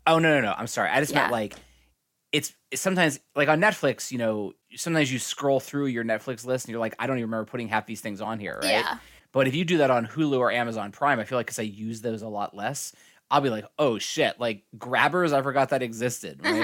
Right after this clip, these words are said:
Speaker 2: Mm-hmm, mm-hmm.
Speaker 1: But I, I don't know. I've heard many good things about this movie, and they say that it gets the, like, it's, you know, it's maybe, like, Slither is another good comparison. Like, it gets that, like,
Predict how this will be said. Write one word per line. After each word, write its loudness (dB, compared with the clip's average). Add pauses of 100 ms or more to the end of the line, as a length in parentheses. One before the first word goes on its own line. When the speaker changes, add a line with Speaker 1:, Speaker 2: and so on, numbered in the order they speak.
(420)
Speaker 2:
Mm-hmm, -4
mm-hmm. 0 (180)
Speaker 1:
But 2 (300)
I, 0
I 2
don't 4
know. 4
I've 4
heard 0
many 0
good -2
things -6
about -2
this -14
movie, -10
and -10
they -6
say -2
that -2
it -4
gets -2
the, -4
like, -4 (480)
it's, 0 (100)
you 2
know, 6
it's 0
maybe, 2
like, 2
Slither -2
is -4
another -4
good -4
comparison. -2
Like, -4
it -4
gets 0
that, 4
like, 0